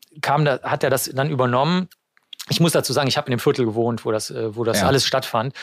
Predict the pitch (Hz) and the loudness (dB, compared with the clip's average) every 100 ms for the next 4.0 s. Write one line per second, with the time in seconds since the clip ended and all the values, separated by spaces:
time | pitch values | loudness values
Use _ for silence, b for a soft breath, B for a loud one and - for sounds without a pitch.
0 | B 139 123 123 135 123 123 - 135 - | B -2 0 2 2 2 2 2 2 2
1 | 135 127 151 143 113 139 120 127 117 - | 2 2 2 2 4 4 4 2 2 -2
2 | 127 - 127 143 - 127 143 147 139 143 | -2 0 0 0 -2 -4 -6 -6 2 4
3 | 147 135 - 139 117 107 135 143 135 165 | 6 4 4 2 2 2 2 4 4 2